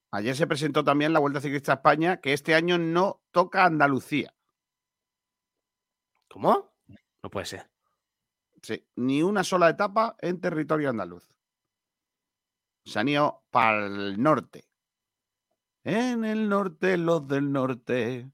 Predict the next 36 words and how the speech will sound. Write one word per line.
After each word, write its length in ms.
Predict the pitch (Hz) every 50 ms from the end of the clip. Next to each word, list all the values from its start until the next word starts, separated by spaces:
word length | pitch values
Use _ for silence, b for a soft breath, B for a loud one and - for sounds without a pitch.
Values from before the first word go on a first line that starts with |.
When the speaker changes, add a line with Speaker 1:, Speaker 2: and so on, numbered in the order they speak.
| _ _ _ _ _ _ _ _ _ _ _ _
Speaker 1:
Así 200 | _ - 117 117
que 100 | 127 123
nos 100 | 123 120
quedamos 280 | - 117 117 139 151 -
sin 140 | 139 131
ver, 180 | 135 143 143 135
eh, 800 | 135 139 131 127 123 123 120 120 117 113 110 107 107 104 101 98 - _ _ _
si 160 | - - 104
queréis 200 | 110 120 139 143
ver 180 | 156 160 147
ciclismo 380 | 131 151 123 143 156 151 156 156
de 80 | 151 135
calidad 280 | 143 143 147 147 147 143
este 200 | - - 143 151
año, 380 | 160 165 185 208 226 277 294 - _ _
la 140 | _ 110 110
Vuelta 220 | 117 135 143 147 135
Ciclista 1000 | 135 127 120 - - 113 110 110 104 - 82 110 110 107 107 104 104 101 101 98
a 40 | 101
lo 80 | 104
que 80 | 104 104
viene 160 | 104 101 98
siendo, 240 | 95 170 180 139 107 - _
la 60 | - 117
Vuelta 200 | 104 123 135 117
Ciclista 300 | 127 123 127 123 - 117
a 20 |
Andalucía. 440 | 110 107 101 104 92 - 160 - - _ _ _ _ _ _ _ _ _ _ _ _ _ _ _ _ _ _ _ _ _ _ _ _ _ _ _ _
Porque 280 | - 101 98 101 113 98
no 340 | 92 104 123 131 135 131 123
va 180 | 123 123 117
a 40 | 110
haber 200 | 107 117 117 113
Vuelta 280 | 95 101 104 104 98 101
a 40 |
España 600 | 92 - _ 101 98 98 98 98 95 90 87 92